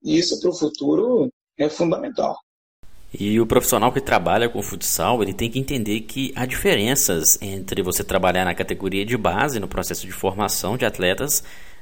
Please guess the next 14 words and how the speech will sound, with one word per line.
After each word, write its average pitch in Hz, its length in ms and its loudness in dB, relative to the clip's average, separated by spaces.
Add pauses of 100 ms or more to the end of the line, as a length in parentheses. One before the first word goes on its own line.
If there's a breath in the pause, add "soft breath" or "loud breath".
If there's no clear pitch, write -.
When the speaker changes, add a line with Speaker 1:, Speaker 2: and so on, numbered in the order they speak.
(100 loud breath)
Speaker 2:
do 127 140 2
que - 100 -6
trabalhar 120 640 4
na, 113 480 -2
na, - 540 -8
na - 100 -10
categoria 95 420 -2
principal, 98 800 0
no 90 160 -2
sub-vinte 95 560 -2
ou 107 60 0
na 107 80 0
categoria 104 460 2
adulta. 110 500 -4